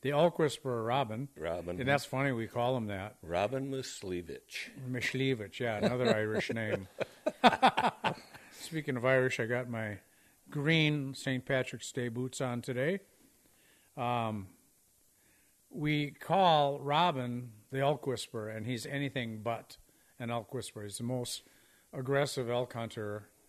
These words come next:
Speaker 1: on the planet, and he's gonna be joining us here in a week or two. And, uh, he's very aggressive, but he's got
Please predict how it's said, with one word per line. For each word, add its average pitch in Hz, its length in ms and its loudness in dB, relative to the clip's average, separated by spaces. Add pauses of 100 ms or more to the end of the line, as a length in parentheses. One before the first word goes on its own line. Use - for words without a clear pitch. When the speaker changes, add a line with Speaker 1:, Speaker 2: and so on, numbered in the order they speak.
(540)
Speaker 1:
on 110 160 -6
the 104 60 -6
planet, 113 480 -2
and 110 100 -10
he's 117 180 -4
gonna 120 160 -4
be 110 160 -4
joining 117 380 -4
us 104 180 -6
here 110 160 -4
in 104 80 -6
a 104 60 -8
week 107 240 -6
or 104 80 -12
two. 113 320 -8 (880)
And, 104 360 -8
uh, 98 220 -8
he's 156 180 0
very 139 260 4
aggressive, 113 400 -4
but 107 120 -6
he's 120 180 -6
got 113 280 -4